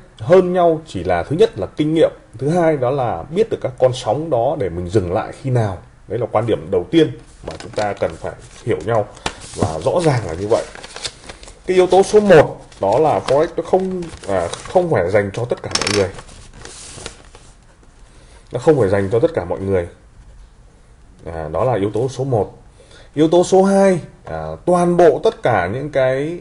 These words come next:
à, về forex, về Bitcoin hay tất cả những cái yếu tố mà chúng ta bị thua lỗ, yếu tố thua lỗ. Yếu tố thua lỗ ở đây chủ yếu là vấn đề tham lam,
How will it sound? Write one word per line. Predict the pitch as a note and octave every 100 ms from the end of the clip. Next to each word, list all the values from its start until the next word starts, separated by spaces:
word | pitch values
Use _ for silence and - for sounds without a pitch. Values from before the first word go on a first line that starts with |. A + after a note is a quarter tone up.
| -
à, | - F#2 F2 E2+ E2 D#2+ E2 - - - -
về | - G#2 G#2 G2 F#2+ F#2 F#2
forex, | - D3 G#3 - - - -
về | F#2+ F#2+ F#2+
Bitcoin | A#2+ F3+ - D#3+ D3+ D3+ D3+
hay | C#3+ C#3 C#3+
tất | C#3+ G3+
cả | - E2 E2
những | -
cái | B2 B2+
yếu | C3+ C#3
tố | C#3+ C#3 F3+
mà | E3 A2 F#2 E2+
chúng | - B2
ta | B2+
bị | B2+ -
thua | D3+
lỗ, | D3+ F3+ G#3+ - - - -
yếu | A#2+ D3
tố | D#3 F#3
thua | F#3+ E3
lỗ. | - F#3+ - - - - - - - - - - - - _ - - - - - - -
Yếu | C3+
tố | D3 E3
thua | G3
lỗ | F3+ F#3+
ở | E3
đây | D3+ D3+
chủ | D3+ G#2+
yếu | G#2+ A#2+ F#3+
là | G3+ B2 G2 - - - -
vấn | - G#2+
đề | C#3+ A#2 F#2 - -
tham | - C3+ B2+
lam, | B2+